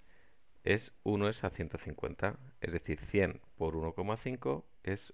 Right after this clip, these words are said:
uno es a ciento cincuenta. Entonces vamos a imprimir. Yo voy a la, esta de autocad, y digo publicar.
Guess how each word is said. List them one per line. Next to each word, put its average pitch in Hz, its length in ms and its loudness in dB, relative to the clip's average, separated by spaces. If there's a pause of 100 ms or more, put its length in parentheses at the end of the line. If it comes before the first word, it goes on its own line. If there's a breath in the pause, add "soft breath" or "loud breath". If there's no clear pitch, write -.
uno 90 200 0
es - 100 -6
a 82 60 -2
ciento - 280 -8
cincuenta. - 560 -12 (600 loud breath)
Entonces 107 260 4
vamos 107 260 0
a 87 40 -2
imprimir. - 420 -4 (1400 soft breath)
Yo 95 240 6
voy 82 160 6
a 85 80 2
la, 120 260 6 (640)
esta - 220 -2
de 82 80 4
autocad, 120 420 0 (1200)
y 98 120 0
digo 98 320 4
publicar. - 560 -2